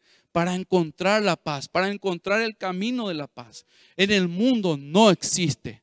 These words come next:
no hay paz. No, jamás vamos a encontrar la paz en el mundo, ¿ok? Jamás, es solo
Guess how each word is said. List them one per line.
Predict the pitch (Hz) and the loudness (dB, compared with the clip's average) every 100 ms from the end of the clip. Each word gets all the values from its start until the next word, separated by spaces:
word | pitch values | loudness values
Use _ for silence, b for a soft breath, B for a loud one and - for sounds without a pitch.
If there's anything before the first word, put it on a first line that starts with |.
| _ _ _ | _ _ _
no | - 175 214 | -2 4 4
hay | 170 165 139 _ | 2 0 -4 _
paz. | 151 139 120 - - _ _ | 4 4 -4 -8 -12 _ _
No, | 156 185 | -4 -2
jamás | - 190 190 254 294 - | 2 2 4 4 2 2
vamos | 220 226 | 2 2
a | 240 | 2
encontrar | 240 208 208 214 | -2 -2 0 2
la | 196 | 2
paz | - 143 - - _ _ _ _ _ | 0 -4 -6 -18 _ _ _ _ _
en | 151 | -6
el | 151 | -4
mundo, | 127 117 113 101 - _ _ _ _ - | -2 -4 -4 -6 -10 _ _ _ _ -12
¿ok? | 139 196 214 208 _ _ _ | -4 0 0 -2 _ _ _
Jamás, | - 185 233 262 - - _ _ | -6 -2 0 0 -2 -6 _ _
es | 165 | -4
solo | - - 202 202 196 196 | -2 2 4 4 0 -6